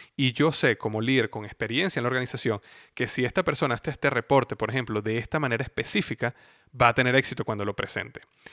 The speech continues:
Cuando esta persona va a presentar el reporte, si lo va a presentar, yo quiero que me lo presente a mí primero. Y yo quiero estar encima y dándole feedback. "Esta es la frase que vas a decir. Esto no lo digas. Ten cuidado con esto que dijiste porque no se va a ver bien.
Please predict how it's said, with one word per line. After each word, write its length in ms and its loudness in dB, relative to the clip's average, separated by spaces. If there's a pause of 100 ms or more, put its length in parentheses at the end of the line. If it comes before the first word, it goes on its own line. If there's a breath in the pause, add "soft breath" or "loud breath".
(400 loud breath)
Cuando 260 2
esta 160 0
persona 240 0
va 80 6
a 80 2
presentar 480 0
el 40 0
reporte, 380 0
si 140 -6
lo 80 2
va 60 4
a 40 0
presentar, 420 0
yo 120 -2
quiero 180 0
que 60 -2
me 80 -2
lo 100 2
presente 380 -4
a 20 -2
mí 140 -2
primero. 440 -2 (280 loud breath)
Y 80 -2
yo 100 0
quiero 180 4
estar 200 4
encima 360 0
y 40 4
dándole 280 2
feedback. 460 -2
"Esta 220 -4
es 20 -2
la 80 -2
frase 280 -4
que 100 0
vas 120 0
a 80 0
decir. 380 -6 (300 loud breath)
Esto 280 -2
no 120 2
lo 120 4
digas. 380 0 (260 loud breath)
Ten 160 0
cuidado 300 4
con 120 -2
esto 140 -6
que 60 -2
dijiste 320 -2
porque 200 -4
no 100 -4
se 100 -4
va 60 4
a 40 4
ver 80 0
bien. 220 -2